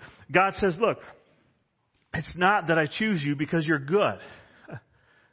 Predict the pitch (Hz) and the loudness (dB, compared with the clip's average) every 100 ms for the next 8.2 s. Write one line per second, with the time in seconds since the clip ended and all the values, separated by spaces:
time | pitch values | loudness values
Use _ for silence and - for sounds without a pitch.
0 | _ _ _ _ _ - 135 165 165 160 | _ _ _ _ _ -8 -4 -2 -2 -2
1 | 131 135 139 127 107 147 139 123 120 107 | -4 -2 -2 -4 -6 -2 -2 -2 -4 -6
2 | 120 113 117 135 120 - - - 151 147 | -4 -4 -6 -6 -6 -8 -12 -6 -2 -2
3 | 123 139 135 127 117 104 - - - _ | -2 -4 -4 -6 -4 -4 -6 -20 -20 _
4 | _ - 117 110 110 _ _ _ _ - | _ -18 -12 -12 -14 _ _ _ _ -2
5 | 120 139 139 139 135 135 123 147 147 139 | -2 2 0 2 0 2 0 0 -2 -4
6 | 139 139 123 135 95 - - _ _ _ | 0 -2 0 -2 -2 -6 -20 _ _ _
7 | _ _ - 123 135 123 170 170 160 160 | _ _ -10 -8 -6 0 2 2 2 -2
8 | - 156 | 0 -2